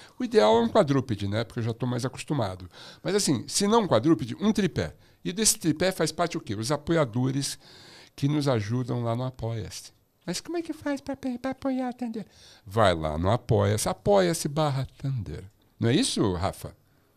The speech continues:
É, não é? apoia-se barra Thunder. E lá você vai conseguir apoiar a gente com vários valores. Aí você escolhe o valor, você escolhe. E daí, assim, a gente também escolhe quem vai ganhar os nossos prêmios. <laughs> Ha! E nesse mês é esse disco maravilhoso aqui, ó,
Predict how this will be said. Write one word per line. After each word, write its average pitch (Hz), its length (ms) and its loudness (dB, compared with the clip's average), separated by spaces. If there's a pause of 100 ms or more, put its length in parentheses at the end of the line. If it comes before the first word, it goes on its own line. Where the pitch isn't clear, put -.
(160)
É, 87 160 -4
não 107 140 -2
é? 190 180 -2
apoia-se 180 800 0 (720)
barra 131 500 6
Thunder. 107 460 0 (320)
E 123 60 -2
lá 135 240 4
você 143 220 -2
vai 135 100 -2
conseguir 131 320 -4
apoiar 135 260 -4
a 135 60 0
gente 113 220 -4
com 165 120 2
vários 185 460 2
valores. 175 420 2
Aí 160 80 0
você 202 220 0
escolhe 214 280 0
o 117 40 -4
valor, - 200 -8 (140)
você 170 140 -8
escolhe. - 260 -10 (640)
E - 60 -8
daí, 175 160 0
assim, 175 320 -2 (260)
a 135 60 -8
gente 147 180 -6
também 147 200 -6
escolhe 143 300 -4
quem 139 140 -8
vai 131 140 -6
ganhar 127 200 -6
os 127 100 -10
nossos 131 360 -10
prêmios. - 580 -14
<laughs> - 40 -20
Ha! - 220 -2 (520)
E 160 160 -2
nesse 208 420 2
mês 156 800 0
é 135 80 -2
esse 143 280 0
disco 131 280 -6
maravilhoso 120 640 -6
aqui, - 260 -16
ó, - 60 -12